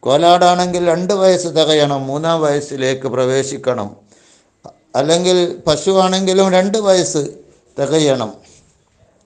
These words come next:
ഒട്ടകമാണെങ്കിൽ അഞ്ച് വയസ്സ് തികയണം. ഇങ്ങനെയുള്ള മൃഗങ്ങളെയാണ് ഉദ്ഹിയത്ത് അറുക്കേണ്ടത്. ഇതിൻ്റെ വയസ്സ് തികയാത്ത, ന്യൂനതയുള്ള, പോരായ്മയുള്ള മൃഗത്തെ ഒരിക്കലും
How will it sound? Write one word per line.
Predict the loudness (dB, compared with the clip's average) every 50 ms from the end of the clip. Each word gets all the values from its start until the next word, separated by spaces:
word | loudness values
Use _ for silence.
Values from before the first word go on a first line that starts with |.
| _ _ -10
ഒട്ടകമാണെങ്കിൽ | -10 -6 -2 -2 0 2 2 0 0 -2 -2 -4 -4 -4 -4 -4 -4 -4 -8 -8
അഞ്ച് | -8 -6 -6 -4 -2 0
വയസ്സ് | 2 4 4 2 2 0 -6 -8
തികയണം. | -6 -6 -4 -2 -2 -2 -2 -4 -8 -10 -14 -16 -20 _ _ _ _ _ _ _ _ _ _ _ _ _ _ _ _ _ _ _ _ _ _ -6
ഇങ്ങനെയുള്ള | -6 -4 -2 0 2 2 4 4 4 6 6 6 6 4 4 2 0 -6 -16 -20 -10 -4
മൃഗങ്ങളെയാണ് | -2 -2 0 2 2 2 2 2 2 4 4 4 4 2 2 0
ഉദ്ഹിയത്ത് | 0 0 0 0 -2 -2 -2 -2 -2 -2
അറുക്കേണ്ടത്. | -2 -2 -2 -2 -4 -4 -4 -2 -4 -4 -4 -6 -10 -16 _ _ _ _ _ _ _ _ -8
ഇതിൻ്റെ | -4 -4 -4 0 2 4 4 6 4 4 2 -2 -6 -4 -2
വയസ്സ് | -2 0 -2 -2 -2 2 2
തികയാത്ത, | 2 4 4 2 2 2 2 0 -2 -2 -6 -6 -6 -6 -10 -18 _ _ _ _ _ _ _ _ _ _ -6
ന്യൂനതയുള്ള, | -4 -4 -2 0 0 0 2 4 4 4 4 4 4 4 2 0 -4 -4
പോരായ്മയുള്ള | -2 0 4 6 6 6 6 4 2 0 0 0 0 0
മൃഗത്തെ | 0 -2 -2 -2 -2 -2 -2 -2 -4 -4 -4 -6 -8
ഒരിക്കലും | -8 -8 -8 -8 -6 -4 -2 -2 -2 -2